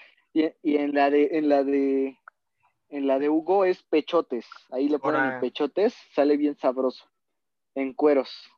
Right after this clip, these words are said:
Speaker 2: Y ahora vamos a agregar
Speaker 1: Síganlo,
Speaker 2: la
Speaker 1: sin
Speaker 2: sección
Speaker 1: duda.
Speaker 2: de
Speaker 1: Un placer tenerte, Gaby.
Speaker 2: Ajá, y antes de despedirnos, nada más
Speaker 1: Invitados.
Speaker 2: <laughs> Nada más decirles que creo que, Gaby, traes tu micrófono apagado.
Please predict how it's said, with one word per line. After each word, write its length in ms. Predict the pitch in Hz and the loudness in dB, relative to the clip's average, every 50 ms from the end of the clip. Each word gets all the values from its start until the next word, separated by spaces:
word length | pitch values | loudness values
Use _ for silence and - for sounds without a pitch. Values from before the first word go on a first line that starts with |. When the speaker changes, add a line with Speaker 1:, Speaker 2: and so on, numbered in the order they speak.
| _ _ _ _ _ _ - - | _ _ _ _ _ _ -10 -2
Speaker 2:
Y 60 | - | 0
ahora 120 | 143 143 151 | 4 4 4
vamos 180 | 156 - - | 4 2 2
a 20 | 165 | 2
agregar 220 | 151 175 185 190 185 | 4 6 6 6 6
Speaker 1:
Síganlo, 100 | 170 156 | 6 4
Speaker 2:
la 40 | |
Speaker 1:
sin 120 | - - 165 | 4 2 -2
Speaker 2:
sección 200 | 160 151 170 170 | 0 2 2 4
Speaker 1:
duda. 200 | 160 143 131 127 _ _ _ _ _ | 4 4 2 0 _ _ _ _ _
Speaker 2:
de 160 | - 151 147 147 | -6 -2 -2 0
Speaker 1:
Un 60 | 143 | 2
placer 260 | 147 202 196 208 214 | 2 2 2 2 0
tenerte, 400 | - 208 202 190 202 - - 190 | 0 0 0 0 -2 -2 -2 -2
Gaby. 340 | 160 151 - 139 135 139 131 _ _ _ _ _ _ _ _ - - _ _ _ _ - | -2 -2 -2 -2 -4 -6 -8 _ _ _ _ _ _ _ _ -20 -20 _ _ _ _ -4
Speaker 2:
Ajá, 240 | 147 151 156 156 | 0 2 2 2
y 60 | 160 160 | 4 2
antes 220 | 180 180 - 220 | 2 2 2 2
de 80 | 202 180 | 2 2
despedirnos, 640 | 165 156 - 180 190 202 202 202 202 202 196 - | 2 0 -2 0 0 0 0 0 0 0 -2 -2
nada 180 | 185 185 185 185 | -2 -2 -2 -2
más 240 | 180 180 180 185 196 | -2 0 -2 0 0
Speaker 1:
Invitados. 720 | 196 214 220 - - 233 233 220 196 180 165 - _ _ _ _ _ _ _ _ _ _ _ _ _ | 0 -2 -2 2 4 4 6 6 4 2 0 -2 _ _ _ _ _ _ _ _ _ _ _ _ _
Speaker 2:
<laughs> 500 | _ _ _ _ _ _ _ _ _ - | _ _ _ _ _ _ _ _ _ -6
Nada 420 | 151 170 170 151 151 165 180 180 | -4 -4 -4 -4 -2 -2 0 0
más 220 | 170 170 175 175 | 0 0 -2 -2
decirles 400 | 165 165 160 170 180 175 165 - | -4 -8 -8 -6 -8 -8 -8 -10
que 400 | - 139 135 131 127 123 127 123 _ _ _ _ _ _ _ _ _ _ _ _ _ _ _ _ _ _ _ _ _ _ _ _ _ _ _ _ _ _ _ _ _ _ _ - | -12 -14 -12 -10 -10 -10 -12 -14 _ _ _ _ _ _ _ _ _ _ _ _ _ _ _ _ _ _ _ _ _ _ _ _ _ _ _ _ _ _ _ _ _ _ _ -6
creo 180 | 147 151 151 | -6 -6 -4
que, 260 | - 147 139 131 131 113 _ _ _ _ _ - | -4 -6 -8 -8 -8 -14 _ _ _ _ _ -8
Gaby, 380 | - 139 143 151 151 147 131 - _ _ _ _ | -4 -4 -4 -2 -4 -6 -8 -12 _ _ _ _
traes 240 | - 127 131 127 _ | -4 -4 -4 -4 _
tu 280 | - 143 135 135 131 | -8 -6 -6 -6 -6
micrófono 380 | 127 127 120 135 135 - 131 120 | -8 -8 -8 -8 -8 -6 -6 -6
apagado. 400 | - 120 117 117 117 - - | -6 -4 -4 -4 -6 -8 -10